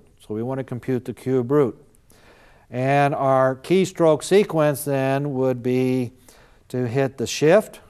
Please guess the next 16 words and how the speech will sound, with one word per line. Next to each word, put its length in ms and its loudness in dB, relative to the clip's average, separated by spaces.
We 120 -10
have, 280 -4
we 160 -8
have 180 -4
one 300 2
point 400 0
two 320 0
five 440 0
four 520 0
in 300 -6
the 260 -6
window. 640 -4
So 200 0
you 200 0
hit 240 -2
shift 560 0